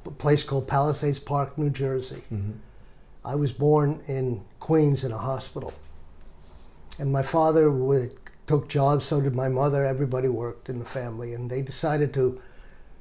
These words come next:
Speaker 1: open up their own business. So they bought a restaurant in upstate New York, a place called Roscoe, which almost no-, nobody's ever heard of. So they moved the family up there, and we started a restaurant called the Red Rose.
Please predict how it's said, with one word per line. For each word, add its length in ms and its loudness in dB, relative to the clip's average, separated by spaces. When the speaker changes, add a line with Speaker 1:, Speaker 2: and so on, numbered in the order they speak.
Speaker 1:
open 260 2
up 140 -2
their 160 0
own 200 2
business. 420 0
So 220 -8
they 280 -2
bought 320 2
a 380 2
restaurant 680 -2
in 200 -4
upstate 480 -2
New 140 0
York, 440 0
a 60 -10
place 300 0
called 300 -2
Roscoe, 640 -6
which 200 -8
almost 300 -6
no-, 280 -4
nobody's 420 0
ever 200 -4
heard 240 -6
of. 80 -12
So 200 -2
they 120 4
moved 300 10
the 60 4
family 560 2
up 200 -6
there, 240 -2
and 80 -4
we 80 0
started 500 0
a 120 -2
restaurant 520 0
called 240 -2
the 60 -2
Red 260 0
Rose. 440 -6